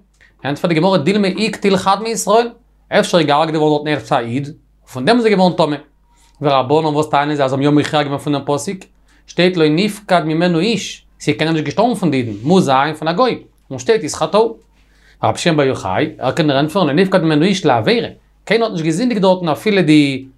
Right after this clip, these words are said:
די נשות מדיין פרובירט, זיי מאכט זיין, און זיי נישט געווארן.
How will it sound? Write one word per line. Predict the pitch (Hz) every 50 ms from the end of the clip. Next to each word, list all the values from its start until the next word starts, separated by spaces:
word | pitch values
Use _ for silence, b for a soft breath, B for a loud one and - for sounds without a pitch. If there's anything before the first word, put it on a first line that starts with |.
| _ _ _ -
די | 117 117 117 113 110 107 107 107 107 104 104 101 95 95 107
נשות | 104 110 110 - 175 170 156 - -
מדיין | 190 202 196 175
פרובירט, | - 135 131 127 156 175 160
זיי | 139 135
מאכט | 131 160 190 - - - 190
זיין, | 170 170 170 160 160 156 - _ _ -
און | 165 165
זיי | 180 165 - 226
נישט | 233 208 214 214
געווארן. | 185 185 165 170 156